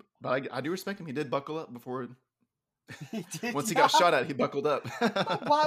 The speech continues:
Speaker 2: why does he look so worried? Like, I don't understand. Like, that's the thing. You don't quite get
Speaker 1: See,
Speaker 2: a
Speaker 1: he,
Speaker 2: buckle
Speaker 1: he
Speaker 2: on his
Speaker 1: seems,
Speaker 2: character.
Speaker 1: it's, it seems so childish. I guess the, the nature, he doesn't seem very villainous, like,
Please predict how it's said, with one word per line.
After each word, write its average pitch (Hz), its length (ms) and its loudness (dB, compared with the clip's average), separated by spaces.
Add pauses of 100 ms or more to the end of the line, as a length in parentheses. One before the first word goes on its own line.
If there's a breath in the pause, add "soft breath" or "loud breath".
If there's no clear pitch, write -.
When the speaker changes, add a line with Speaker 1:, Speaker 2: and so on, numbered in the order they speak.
Speaker 2:
why 311 240 4
does 339 120 -10
he 339 100 -2
look 359 200 -8
so 294 300 -8
worried? 277 420 -6
Like, 262 140 -8
I 269 80 -4
don't 277 240 -6
understand. 240 500 -4
Like, 233 140 -6
that's 220 160 -8
the 233 80 -18
thing. 226 200 -14
You 208 60 -14
don't 226 220 -8
quite 247 260 -6
get 202 120 -6
Speaker 1:
See, 165 40 -2
Speaker 2:
a 170 40 -4
Speaker 1:
he, 170 100 -4
Speaker 2:
buckle 180 180 -8
Speaker 1:
he 196 40 -4
Speaker 2:
on 190 40 -6
his 180 100 -6
Speaker 1:
seems, 190 140 -4
Speaker 2:
character. 185 260 -2
Speaker 1:
it's, - 200 -8 (640 loud breath)
it 147 160 -4
seems 175 240 -8
so 151 120 -4
childish. 120 600 -8 (540)
I 135 120 -6
guess 131 160 -6
the, 120 280 -12 (140)
the 120 100 -8
nature, 127 400 -8
he 127 160 -8
doesn't 131 220 -4
seem 135 180 -8
very 123 180 -2
villainous, 113 480 -6
like, 110 200 -8